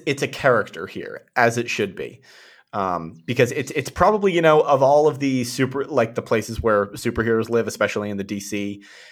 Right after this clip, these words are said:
you know, uh, universe, I, I, Gotham is absolutely the most iconic, and it's, it's the most, it's given the most characterization. You know, Superman has Metropolis, which is just, you know, your stereotypical city, and the Flash has Central City, which is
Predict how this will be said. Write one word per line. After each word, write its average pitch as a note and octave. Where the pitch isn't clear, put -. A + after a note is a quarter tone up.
you B2
know, G#2+
uh, G#2
universe, A2
I, A2+
I, A2+
Gotham A#2+
is G2+
absolutely A2
the A2+
most A#2
iconic, B2
and G2+
it's, F#2+
it's -
the -
most, G#2
it's B2+
given D3+
the C#3
most A#2+
characterization. A2
You A2
know, G#2
Superman A2+
has G#2+
Metropolis, G#2
which G2+
is F#2+
just, -
you A#2
know, G#2+
your G2
stereotypical G2+
city, G2+
and G#2
the G#2+
Flash A2
has G2+
Central A2
City, A2
which G#2+
is G2